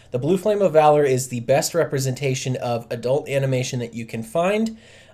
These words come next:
Uh, Mark and I, I believe, have each given out three Blue Flames since the start of this podcast.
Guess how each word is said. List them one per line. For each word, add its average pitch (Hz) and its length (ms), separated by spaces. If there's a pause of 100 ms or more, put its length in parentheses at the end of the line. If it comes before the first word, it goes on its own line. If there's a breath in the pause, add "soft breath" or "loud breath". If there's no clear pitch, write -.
Uh, 123 280
Mark 175 260
and 208 100
I, 175 200
I 156 40
believe, 175 460
have 131 180
each 185 300
given 170 220
out 147 220
three 165 420
Blue 190 300
Flames 143 640 (160)
since 147 300
the 147 100
start 139 320
of 127 260
this 135 360
podcast. 131 920